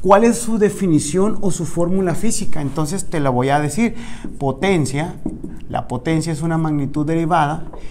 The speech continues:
que se define a través de un trabajo mecánico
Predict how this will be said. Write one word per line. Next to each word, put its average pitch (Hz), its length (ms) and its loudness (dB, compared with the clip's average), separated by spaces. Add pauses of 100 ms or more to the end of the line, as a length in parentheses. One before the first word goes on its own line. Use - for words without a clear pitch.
(280)
que 196 280 0
se 190 200 -4
define 165 380 -2
a 170 80 -4
través 143 420 -2
de 160 80 -2
un 151 220 -2
trabajo 147 480 0
mecánico 170 680 -4